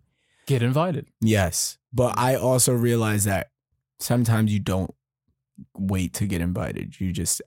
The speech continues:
Speaker 2: ask
Speaker 1: Yeah,
Speaker 2: them.
Speaker 1: you
Speaker 2: You're
Speaker 1: gotta
Speaker 2: like,
Speaker 1: put,
Speaker 2: "Yo, listen.
Speaker 1: put the foot in the door and say, "Hey, look."
Speaker 2: I see you do this thing, and I've been doing this. Uh, here's my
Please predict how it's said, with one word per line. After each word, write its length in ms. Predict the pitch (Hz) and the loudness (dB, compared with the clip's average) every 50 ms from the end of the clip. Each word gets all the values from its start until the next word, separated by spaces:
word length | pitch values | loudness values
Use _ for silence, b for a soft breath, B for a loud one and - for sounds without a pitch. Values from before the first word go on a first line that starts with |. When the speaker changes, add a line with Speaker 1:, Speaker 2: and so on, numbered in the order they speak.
| - - | -6 -4
Speaker 2:
ask 300 | 180 180 185 - 190 196 | -2 0 0 2 2 2
Speaker 1:
Yeah, 160 | 190 180 160 | 2 2 2
Speaker 2:
them. 80 | 147 | 2
Speaker 1:
you 80 | 160 180 | 0 0
Speaker 2:
You're 80 | - - 139 | 2 2 4
Speaker 1:
gotta 60 | 143 | 4
Speaker 2:
like, 120 | 127 117 | 2 2
Speaker 1:
put, 80 | 117 113 | 2 2
Speaker 2:
"Yo, 160 | 120 120 113 | 2 2 2
listen. 400 | 113 127 135 123 - - 123 - | 2 2 2 2 2 0 -2 -2
Speaker 1:
put 120 | - 151 139 | -2 -2 -4
the 60 | 135 | -4
foot 180 | - 123 110 | -4 -4 -2
in 60 | 107 107 | -2 -2
the 60 | 107 | 0
door 240 | 107 110 107 110 113 | 0 0 2 2 0
and 100 | 113 - | 0 -2
say, 140 | - 107 | -2 -2
"Hey, 160 | 101 110 107 101 | 0 0 0 0
look." 180 | 104 104 104 - | -2 -2 -2 0
Speaker 2:
I 120 | 127 123 | 0 2
see 160 | - - 143 | 2 2 2
you 180 | 139 143 143 139 | 2 2 2 2
do 160 | 131 135 135 | 2 2 2
this 220 | 127 131 120 - | 2 2 2 2
thing, 480 | - - 127 120 117 117 113 113 113 101 - - | 2 2 2 2 2 2 2 0 0 -2 -6 -6
and 380 | - 113 113 113 110 107 101 92 | -2 0 0 2 0 0 0 0
I've 240 | 98 110 117 113 | 0 0 0 2
been 120 | 117 120 117 | 2 2 2
doing 280 | 113 117 117 113 110 | 2 2 2 2 2
this. 500 | 110 110 110 107 104 - - - - - - 127 | 2 2 2 0 0 0 0 0 -2 -4 -6 -6
Uh, 280 | - 104 101 101 101 98 | -4 -2 0 0 0 0
here's 340 | 92 110 113 117 117 107 | 0 2 2 2 2 2
my 500 | 113 110 107 107 104 101 101 98 101 - | 2 2 2 2 0 0 0 -2 -4 -6